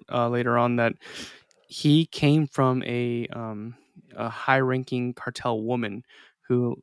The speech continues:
because she's a woman, she had no problem killing, um, to make her point across, right? She's a woman in the business. She has to be rough. And she, he tells a story about one day, uh, some guy crossed her and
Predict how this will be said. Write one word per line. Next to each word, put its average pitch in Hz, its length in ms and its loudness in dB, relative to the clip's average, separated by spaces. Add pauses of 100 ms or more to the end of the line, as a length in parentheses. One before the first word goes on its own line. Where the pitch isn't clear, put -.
(160)
because 131 240 2
she's 127 180 -4
a 123 40 -2
woman, 127 220 4
she 123 140 -2
had 117 100 2
no 113 140 0
problem 110 520 0 (440)
killing, 117 400 0 (480)
um, 117 260 -2
to - 140 -2
make 120 240 0
her 117 120 0
point - 400 -2 (140)
across, - 380 -2
right? 123 280 0
She's 127 140 -4
a 127 60 2
woman 131 240 4
in 123 80 0
the 120 60 -2
business. 120 300 -4
She - 120 -4
has 113 100 -6
to - 80 -14
be 107 100 -8 (380)
rough. - 300 -4 (640)
And 127 560 0
she, - 260 -6
he 135 140 -6
tells 135 220 2
a 127 60 -4
story 127 220 0
about 123 160 -2
one 127 200 -2
day, 123 340 -4
uh, 120 280 -6
some 123 260 -8
guy 120 140 -4
crossed 156 380 2
her 156 220 0
and 120 420 -4